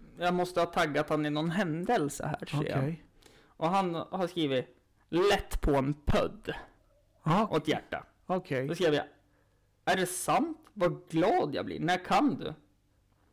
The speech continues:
Speaker 1: Jag svarar med motfrågan. När vill du?
Speaker 2: Ja.
Speaker 1: Nu, om det går. Men, eh, kanske en sen podd på fredag. Hej, Magnus.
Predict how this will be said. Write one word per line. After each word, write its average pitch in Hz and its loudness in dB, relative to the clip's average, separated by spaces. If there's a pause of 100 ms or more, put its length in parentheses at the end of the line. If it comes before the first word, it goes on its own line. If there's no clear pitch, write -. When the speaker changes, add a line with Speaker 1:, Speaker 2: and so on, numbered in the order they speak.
(840)
Speaker 1:
Jag 185 0
svarar 190 4
med 175 0
motfrågan. 202 0
När 160 2
vill 196 0
du? - -6 (200)
Speaker 2:
Ja. 151 -2 (1400)
Speaker 1:
Nu, 196 4
om 165 2
det 165 0
går. 202 2 (100)
Men, 185 0
eh, 165 2 (720)
kanske 185 0
en 170 -2
sen 233 -2
podd 143 -2
på 156 -2
fredag. - 0 (1200)
Hej, 226 2
Magnus. 127 -2